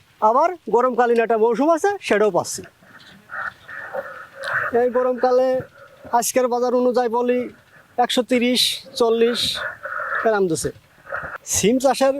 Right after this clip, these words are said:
ফিঙ্গার প্রতি খরচ আল্লাহ দিলি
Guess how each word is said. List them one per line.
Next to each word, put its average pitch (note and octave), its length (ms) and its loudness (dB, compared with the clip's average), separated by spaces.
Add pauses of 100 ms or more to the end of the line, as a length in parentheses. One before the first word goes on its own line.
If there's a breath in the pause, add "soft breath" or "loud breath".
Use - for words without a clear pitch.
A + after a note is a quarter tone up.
(160)
ফিঙ্গার C4 260 2
প্রতি C#4 200 0
খরচ A#3+ 680 0 (200)
আল্লাহ B3 200 4
দিলি B3+ 500 2